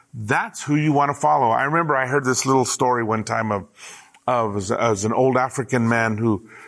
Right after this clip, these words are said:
somebody asked, "Why, you know, half your country is Muslim, half your country is Christian. Why did you choose Jesus?" And he said, "I can go to the tomb of Muhammad,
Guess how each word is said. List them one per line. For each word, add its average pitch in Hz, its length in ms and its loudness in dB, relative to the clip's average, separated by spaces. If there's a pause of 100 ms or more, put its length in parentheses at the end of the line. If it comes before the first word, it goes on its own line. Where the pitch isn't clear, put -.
somebody 139 460 0
asked, 127 280 -2
"Why, 117 380 0 (420)
you 131 120 2
know, 123 300 2 (400)
half 160 300 -2
your 156 140 2
country 147 600 2
is 113 200 0
Muslim, 131 500 0
half 123 260 -2
your 127 80 0
country 127 560 0
is 107 180 -2
Christian. 117 640 -2 (200)
Why 131 260 0
did 120 260 -6
you 123 140 4
choose 113 400 0
Jesus?" 107 580 -4 (680)
And 120 160 0
he 127 140 4
said, 123 280 2
"I 143 260 -2
can 190 280 2
go 156 200 4
to 156 180 0
the 135 120 2
tomb 143 360 2
of 123 100 2
Muhammad, 113 600 0